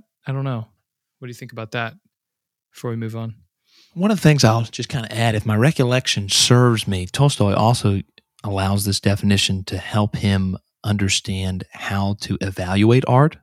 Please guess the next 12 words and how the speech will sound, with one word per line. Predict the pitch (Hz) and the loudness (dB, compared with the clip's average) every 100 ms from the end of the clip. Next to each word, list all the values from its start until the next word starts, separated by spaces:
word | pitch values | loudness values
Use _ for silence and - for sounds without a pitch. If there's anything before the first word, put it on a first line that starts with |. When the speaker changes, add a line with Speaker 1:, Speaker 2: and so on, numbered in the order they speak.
| _ | _
Speaker 2:
So | - 104 104 - | -2 -2 -2 -6
successful | - - - - 107 - 123 117 | -6 -4 0 2 2 2 2 2
art, | - 113 120 | 2 2 0
quality | - 104 101 107 110 | -2 -2 0 -2 -4
art, | 107 107 117 _ _ _ _ _ _ _ _ _ - | -4 -2 -4 _ _ _ _ _ _ _ _ _ -6
is | 110 101 | -4 -4
quality | - - 139 143 123 - 101 101 110 _ _ _ _ _ - | -6 2 4 4 2 -2 -8 -6 -8 _ _ _ _ _ -6
in | 139 131 | -4 -4
its | 117 | -4
ability | 113 110 110 110 101 110 104 | -6 -2 -2 -2 -4 -6 -8
to | - 101 98 101 _ | -8 -8 -8 -10 _
inculcate | - 98 - - 107 107 101 101 | -10 -10 -8 -4 -4 -4 -6 -8